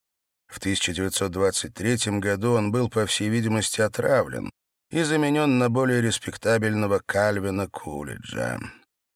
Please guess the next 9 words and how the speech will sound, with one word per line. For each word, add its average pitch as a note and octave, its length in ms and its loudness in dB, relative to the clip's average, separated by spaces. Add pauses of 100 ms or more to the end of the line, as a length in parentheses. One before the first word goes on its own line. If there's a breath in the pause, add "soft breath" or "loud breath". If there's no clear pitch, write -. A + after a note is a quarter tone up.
(260)
Оба A2 340 4
эти G#2 280 -2
президента F2+ 760 -4
были G2 200 -2
отстранены G2+ 800 0
от - 180 -4
реального E2+ 560 -2
управления D#2+ 680 -6
государством. - 1040 -8